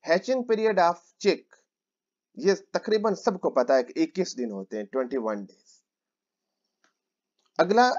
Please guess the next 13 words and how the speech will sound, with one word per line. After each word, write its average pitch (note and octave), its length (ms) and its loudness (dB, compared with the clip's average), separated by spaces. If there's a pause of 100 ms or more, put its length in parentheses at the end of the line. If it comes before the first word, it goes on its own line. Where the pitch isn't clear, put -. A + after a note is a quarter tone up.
एमसीक्यू G3+ 340 -2
देखिए F3 320 -2
जी, D#3+ 160 -6 (720)
ये F#3 340 2 (220)
तीन C4 220 2
मरतबा D3+ 360 2
बोर्ड C3 280 2
के C#3 60 -2
एग्जाम B2 320 -2
में B2 100 0
आ A#2 80 2
चुका B2 260 -6
है। G#2+ 200 -10